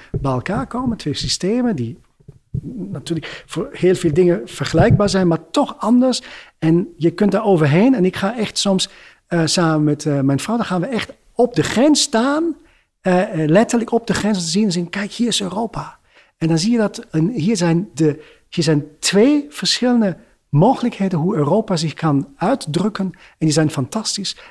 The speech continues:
En ze, we kunnen van, van beide, het beste uit beide pappen de krenten halen. En dan f-, doorvertellen. En zo kunnen we met elkaar sterker worden. En dat voelt je echt, hier voel je echt,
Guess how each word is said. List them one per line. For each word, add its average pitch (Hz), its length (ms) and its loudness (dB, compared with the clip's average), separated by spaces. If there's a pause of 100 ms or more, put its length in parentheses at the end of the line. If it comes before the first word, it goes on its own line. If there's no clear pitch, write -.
En 151 160 0
ze, 170 280 -4
we 143 120 -4
kunnen 170 240 0
van, 147 280 -2
van 131 300 -2
beide, 240 460 0
het 170 160 -8
beste - 340 -2
uit 113 260 -4
beide 247 520 4 (540)
pappen 202 300 2
de 151 100 -6
krenten 185 600 2
halen. 139 400 -2 (300)
En 147 140 2
dan 233 260 4 (300)
f-, - 220 -18
doorvertellen. 202 720 0 (460)
En 143 140 -2
zo 165 120 0
kunnen 196 220 0
we 175 60 2
met 170 140 0
elkaar 170 420 -4 (200)
sterker 180 380 -4
worden. 170 200 -4
En - 80 -2
dat - 80 -8
voelt 269 280 0
je 208 100 0
echt, 196 160 -4
hier - 180 -2
voel 254 260 -2
je 220 100 0
echt, 208 320 -6